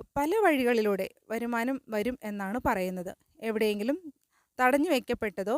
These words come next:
കടം കൊടുത്തതോ ആയ പണം തിരിച്ചു കിട്ടും. ബന്ധങ്ങൾ കൂടുതൽ ശക്തമാക്കുകയും പ്രണയ ജീവിതത്തിൽ കൂടുതൽ സന്തോഷവും ഊർജവും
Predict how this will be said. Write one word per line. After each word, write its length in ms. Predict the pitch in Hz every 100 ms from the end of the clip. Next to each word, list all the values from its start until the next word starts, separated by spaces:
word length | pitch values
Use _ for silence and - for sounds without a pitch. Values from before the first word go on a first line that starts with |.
| -
കടം 260 | 240 262 349
കൊടുത്തതോ 460 | 277 233 233 233
ആയ 220 | 247 196 214
പണം 320 | - 196 233
തിരിച്ചു 360 | 311 233 185 -
കിട്ടും. 280 | 208 - - _ _ _ _ -
ബന്ധങ്ങൾ 500 | 233 247 254 233 190 -
കൂടുതൽ 360 | 233 220 214 285
ശക്തമാക്കുകയും 920 | - 220 - 269 226 190 196 220 262
പ്രണയ 340 | 247 240 302
ജീവിതത്തിൽ 480 | 339 285 262 247 262
കൂടുതൽ 360 | 254 226 214 233
സന്തോഷവും 600 | 233 202 202 214 262 277
ഊർജവും 440 | 208 208 208 233